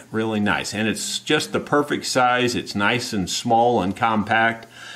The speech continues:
Uh, has one of those large batteries, and the coolest thing about it is that you can charge it right here with a U S B charger, which I absolutely love that feature.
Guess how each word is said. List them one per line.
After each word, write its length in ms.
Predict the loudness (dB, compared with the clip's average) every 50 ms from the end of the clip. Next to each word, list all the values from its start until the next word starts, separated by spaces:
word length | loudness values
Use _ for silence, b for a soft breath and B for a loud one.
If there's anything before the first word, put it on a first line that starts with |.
| B B B B
Uh, 220 | -2 0 0 0
has 260 | 0 2 2 2 2 2
one 200 | 2 2 2 2
of 100 | 2 2
those 240 | 2 0 0 0
large 380 | 2 2 4 4 4 2 0 0
batteries, 500 | 2 2 2 2 2 4 2 2 2 0
and 260 | -4 -4 -2 -2 -2
the 160 | -2 -4 -8 -12 -10
coolest 540 | -4 0 0 2 4 4 4 2 2 0 0
thing 220 | 0 2 2 2
about 360 | 2 2 2 2 4 4 2
it 140 | 0 -2 -4 -6 B B B B B B
is 140 | -2 0 0
that 160 | 0 0 0
you 100 | -2 -2
can 160 | -2 -2 -4
charge 400 | -2 2 2 4 4 4 4 2
it 140 | 0 -2 0
right 300 | 0 0 2 2 2 0
here 260 | 2 2 2 2 2
with 220 | 2 0 -2 -2 -2
a 40 |
U 220 | -2 0 2 2 2
S 140 | 2 0 0
B 200 | 0 0 0 0
charger, 520 | 0 -2 0 0 0 -2 -4 -8 -14 -18 -12 -6
which 260 | -2 -2 -2 -2 -2 0
I 260 | 0 2 2 4 2
absolutely 720 | 2 0 0 -2 -4 -2 0 0 0 0 -2 -4 -8 -8 -8
love 380 | -6 -2 0 0 0 0 0 -2
that 240 | -2 -2 -2 -2
feature. 360 | -6 -8 -8 -8 -8 -10 -14